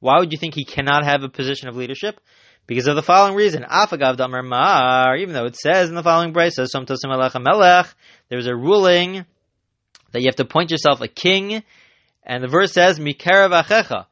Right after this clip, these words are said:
It says, Kol Misimus Shata Mesim Al Yu Ela Mikarev Achecha. The king has to be somebody who is from the midst of your brothers. The verse says, Mikarev Achecha, from the midst of your brothers. Uh,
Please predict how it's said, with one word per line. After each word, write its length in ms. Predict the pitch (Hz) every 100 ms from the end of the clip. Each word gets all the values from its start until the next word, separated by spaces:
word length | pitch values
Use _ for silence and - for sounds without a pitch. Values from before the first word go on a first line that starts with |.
| _ _
It 140 | - 120
says, 160 | 143
Kol 520 | 120 - 185 214 196 190
Misimus 720 | 143 131 139 143 131 131 110
Shata 360 | - 127 123
Mesim 420 | 127 127 135 135 131
Al 200 | 120 131
Yu 240 | 127 131
Ela 200 | 127 131
Mikarev 380 | 131 127 123 131
Achecha. 280 | 160 180 120
The 120 | 131
king 560 | - 190 180 175 180 170 _ - _
has 200 | - 135
to 80 | 135
be 60 | 127
somebody 400 | - 135 131 135
who 240 | 120 135
is 300 | 147 143 135
from 280 | 127 - 131
the 80 | 131
midst 560 | 135 135 147 - -
of 200 | 120 131
your 140 | 123 127
brothers. 760 | 117 139 139 147 127 131 131
The 80 | 127
verse 220 | 120 131 131
says, 140 | 123
Mikarev 420 | 131 127 127 127
Achecha, 440 | 131 170 185 180 175 _ - - _
from 120 | 170
the 60 | 170
midst 200 | 175 180
of 100 | 170
your 100 | 170
brothers. 880 | 170 175 143 131 131 131 135 131 - _ _ _ _ _ -
Uh, 140 | 113